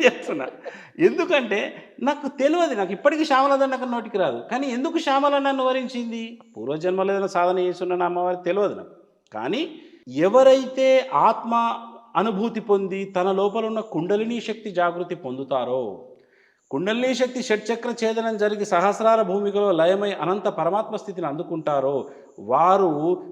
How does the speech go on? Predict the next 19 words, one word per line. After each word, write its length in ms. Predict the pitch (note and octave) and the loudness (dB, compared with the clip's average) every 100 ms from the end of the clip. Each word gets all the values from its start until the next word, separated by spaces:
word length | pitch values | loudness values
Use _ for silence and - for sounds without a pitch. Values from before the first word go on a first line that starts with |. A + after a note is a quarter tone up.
| - | -16
సర్వ 500 | - C3 C3+ F3 A3 A3+ A3+ C#3+ | -8 -2 0 2 2 2 0 -2
ఆరాధకులు, 760 | D3+ F#3 F#3 D#3+ E3 D3 A#2+ | 2 4 4 2 -2 -6 -8
సర్వోపాసకులు, 1000 | - D3+ F3 G#3+ G#3+ F#3+ F3 E3+ E3 C#3+ | -6 -4 2 2 4 2 2 -2 -6 -8
సర్వం 520 | B2+ D3 F3 G#3 A3 | -4 -2 0 0 0
యొక్క 460 | G#3+ G#3 - B3 C4+ - - _ _ _ _ _ _ _ | -4 -6 -6 -6 -6 -10 -20 _ _ _ _ _ _ _
నిష్టలో 460 | C3+ E3+ B3+ C4 B3+ | -4 -2 4 8 8
ఉన్నవాడు. 500 | A3+ G#3 F3+ C#3 G#2+ - - - - _ _ _ _ - | 6 4 4 4 0 -10 -18 -20 -20 _ _ _ _ -2
అతన్ని 840 | G3 D4+ C#4 G#3 E3 F#3+ A#3+ - - - - _ _ _ _ D3+ | 6 6 6 4 4 2 0 -6 -14 -18 -20 _ _ _ _ -4
ఒక 160 | G#3 | 2
దేవత 540 | E3 C3+ A3 C#4 C#4 G#3+ D3+ F3 A3 B3 - - - | 2 6 10 10 10 8 6 6 4 -2 -10 -14 -2
అనుగ్రహించాలి 880 | E3+ A#3+ C4 A#3+ B3+ B3 B3 B3 B3+ | 0 4 6 6 2 2 4 4 4
లోకాన్ని 800 | G#3 G#3+ A#3 A#3+ A#3+ A#3 A#3 - | 2 2 0 0 -2 -4 -8 -6
ఒక 140 | E3+ G3 | -4 0
రూపంగా 520 | F#3 A3+ A#3 A#3 A3+ | 2 2 2 0 2
అనుకున్నప్పుడు 680 | G#3 F#3+ G3+ G3+ F3 C#3+ C#3+ | 2 2 -2 -2 -2 -2 -2
వీళ్ళని 640 | G#3+ - C3+ A#3+ C4 B3 | -2 -2 -4 0 2 0
ఎన్నుకొని 460 | G#3+ A3 A3+ A3+ A3 | -2 -4 -2 -2 -2
ఎందుకు 200 | G3 G#3+ | -4 -2
చేపించుకుంటుందంటే, 1000 | G3+ G3 G3+ F#3 D3+ C3+ A2+ B2+ C3+ | -2 -2 -4 -8 -4 -4 -4 -6 -8